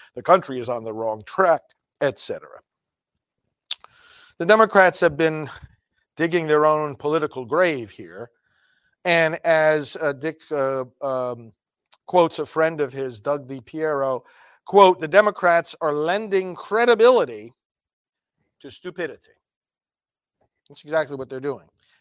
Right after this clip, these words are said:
"Never has there been a Congress," he says, "that has voted more frequently or more flagrantly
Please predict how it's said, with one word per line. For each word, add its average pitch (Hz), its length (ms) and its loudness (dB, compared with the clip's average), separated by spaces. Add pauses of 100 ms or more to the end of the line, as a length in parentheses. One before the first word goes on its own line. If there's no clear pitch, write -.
"Never 180 260 2
has 185 160 -2
there 180 120 -4
been 165 180 -6
a 170 60 -8
Congress," 165 540 -6
he 147 100 -14
says, 139 400 -8 (260)
"that 139 100 -6
has 139 160 -4
voted 151 400 0
more 156 240 -2
frequently 156 840 -10 (640)
or 175 200 4
more 180 240 2
flagrantly 185 1400 -6